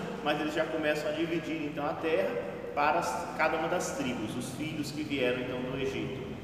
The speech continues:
E ali eles vão, então, dividindo e organizando, e Josué vai fazendo essa divisão. E aí é bastante nome, é, é bem geografia mesmo, né? Por isso eu trouxe o mapinha aqui com as tribos todas, é o mapa, depois quando a gente for olhar, eu vou pedir pra vocês chegarem mais pertinho pra gente poder visualizar um pouquinho, né?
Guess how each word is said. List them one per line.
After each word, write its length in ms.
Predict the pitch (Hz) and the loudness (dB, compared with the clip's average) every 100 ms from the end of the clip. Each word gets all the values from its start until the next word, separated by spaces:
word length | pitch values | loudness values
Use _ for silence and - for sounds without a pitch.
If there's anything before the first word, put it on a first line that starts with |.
| - 143 | -8 0
E 120 | 147 | 4
ali 320 | 143 131 143 | 4 4 2
eles 160 | 131 - | 0 0
vão, 260 | 143 147 | 0 0
então, 200 | 147 - 131 | -2 -2 -2
dividindo 520 | 139 143 160 143 139 | -2 -2 -4 -4 0
e 20 | 147 | 2
organizando, 760 | 143 143 151 147 151 175 208 - - 135 | 2 0 -2 0 0 0 -2 -4 -6 -4
e 60 | |
Josué 340 | 143 147 147 139 | -2 -2 0 0
vai 140 | 147 | 0
fazendo 340 | 143 151 143 143 | 0 -2 -2 -4
essa 160 | 147 | -4
divisão. 420 | 143 156 160 104 - - - - - | -4 -4 -2 -2 -4 -6 -8 -8 -2
E 120 | 143 | 4
aí 200 | 143 160 | 6 6
é 80 | 220 | 6
bastante 440 | 185 - 196 - 151 | 4 2 -2 -2 -2
nome, 480 | 143 185 190 165 | 0 2 2 2
é, 340 | 151 160 - 143 | 2 2 0 -2
é 40 | |
bem 160 | 151 151 | -2 0
geografia 540 | 170 160 160 160 180 | 0 2 2 0 -2
mesmo, 320 | 165 104 - 113 | -2 -2 -4 -4
né? 120 | - - - - - | -6 -6 -8 -10 -6
Por 100 | 131 | -6
isso 120 | 131 | -2
eu 60 | 135 | -2
trouxe 300 | 143 143 143 | 2 2 2
o 80 | 143 | 0
mapinha 380 | 127 117 135 | -2 -2 -4
aqui 160 | - 135 | -2 -4
com 160 | 135 127 | -2 -4
as 260 | 117 - - | -4 -8 -4
tribos 380 | 143 135 131 - | -2 0 -2 -4
todas, 500 | 202 214 156 143 - - - - 123 | -2 -2 -2 -6 -8 -10 -12 -10 -6
é 60 | |
o 140 | 120 117 | -6 -2
mapa, 280 | 117 120 117 | -2 -2 -4
depois 240 | 123 123 127 | -6 -6 -8
quando 220 | 135 127 | -6 -6
a 20 | |
gente 160 | 127 123 | -6 -2
for 140 | 123 | 0
olhar, 180 | 120 127 | 2 0
eu 60 | 135 | 0
vou 100 | - | -2
pedir 120 | 139 | -6
pra 120 | - | -6
vocês 160 | - - | -6 -6
chegarem 260 | 123 120 | -4 -2
mais 160 | 117 113 | -2 -4
pertinho 380 | 131 127 - 151 | -4 -4 -4 -6
pra 100 | 190 | -6
gente 120 | - | -6
poder 220 | 151 143 | -4 -4
visualizar 540 | 143 143 127 127 139 | -4 -4 -2 -2 -2
um 200 | 135 - | -2 -4
pouquinho, 260 | - 214 208 | -6 -6 -6
né? 120 | 220 | -6